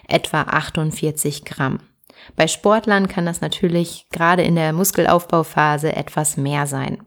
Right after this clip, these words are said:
aber auch nicht viel, viel mehr. Die besten beziehungsweise die gesündesten Proteinquellen sind unter anderem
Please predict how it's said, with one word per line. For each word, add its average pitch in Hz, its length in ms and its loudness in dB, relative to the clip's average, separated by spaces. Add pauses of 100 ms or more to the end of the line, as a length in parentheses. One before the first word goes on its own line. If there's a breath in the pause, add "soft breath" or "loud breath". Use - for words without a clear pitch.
(220)
aber 208 240 2
auch 233 120 2
nicht 233 260 0 (120)
viel, 185 300 2
viel 139 180 -2
mehr. 135 180 -2 (640)
Die 185 60 -4
besten 233 540 4
beziehungsweise 180 600 2
die 156 120 -4
gesündesten 202 560 4
Proteinquellen 175 1120 0
sind 139 500 -4
unter 185 360 0
anderem 156 500 -4